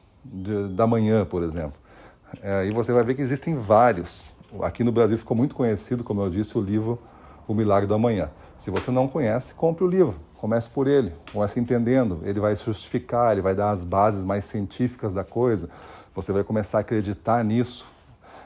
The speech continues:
E aí, ao acreditar, você favorece você fazer mais dessa coisa.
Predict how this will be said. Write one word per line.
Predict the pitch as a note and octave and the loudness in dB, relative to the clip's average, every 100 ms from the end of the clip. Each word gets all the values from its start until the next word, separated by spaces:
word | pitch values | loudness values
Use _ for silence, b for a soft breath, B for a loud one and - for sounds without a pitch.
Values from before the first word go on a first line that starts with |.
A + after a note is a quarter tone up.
| - | -4
E | |
aí, | F#2+ | 2
ao | G#2+ A2 | 4 4
acreditar, | A#2 A2 G#2 G2+ A2 | 2 -2 -2 0 0
você | A2 - | -2 -4
favorece | A2 A2 G#2 F#2+ F#2+ - | -4 -2 0 0 0 -2
você | G#2 - F#2+ | -4 -4 -6
fazer | G#2 F2+ F#2 | -4 -4 -4
mais | F#2 F#2 F2+ | -2 -2 -4
dessa | F#2 - G2 | -6 -8 -10
coisa. | - - - | -8 -10 -10